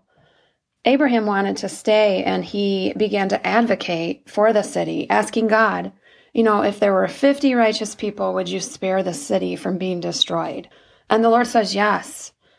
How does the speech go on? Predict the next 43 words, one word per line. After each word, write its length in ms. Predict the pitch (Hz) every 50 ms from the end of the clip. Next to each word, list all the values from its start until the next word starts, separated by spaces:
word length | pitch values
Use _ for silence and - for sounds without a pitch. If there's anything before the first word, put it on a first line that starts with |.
| _ _ _ _ _
And 120 | 214 226
then 100 | 220 208
Abraham 380 | - 226 233 233 233 226 220 208
began 280 | 214 196 202 202 202 196
to 100 | - 185
whittle 320 | 170 175 190 196 208 202
it 100 | 202 196
down. 320 | 185 196 196 190 185 180 170
He's 180 | 185 196 190
like, 160 | 196 175 -
"What 120 | 185 185 190
if 80 | 196
there 120 | - 226 226
were 120 | 240 240
forty-five? 680 | 233 - 254 262 262 269 254 262 302 320 285 220 180 175
What 140 | 170 170 175
if 60 | 170
there 120 | 214 226
were 140 | 233 262 277
forty?" 560 | 269 - 320 330 320 302 - - - - - _ _ _ _ _ _ _
All 180 | - 269 285 302
the 80 | 330 311
way 160 | 311 285 262
down 220 | 254 240 233 220
to 120 | 214 220 196
ten. 560 | - - - 208 202 185 180 175 170 160 165 _ _ _ _ _ _ -
And 160 | 220 226 233
the 100 | 233 233
Lord 360 | 220 214 233 254 277 285 -
in 140 | - 240 226
his 180 | 208 214 208
mercy 420 | 208 208 208 214 220 214 - 208 196
says, 400 | 190 - 196 185 185 185 185 - -
"If 140 | 202 202 -
there 180 | 214 196 190
are 100 | 175 170
ten 580 | 160 - - - 220 214 220 226 233 240 247 240
righteous 340 | - 220 214 208 214 208 214
people, 380 | - - 208 180 180 175 175 -
I 200 | - 190 190 190
won't 440 | 180 175 185 185 180 180 185 - -
destroy 440 | - 180 165 - - 185 175 170 165
it." 260 | 160 160 151 -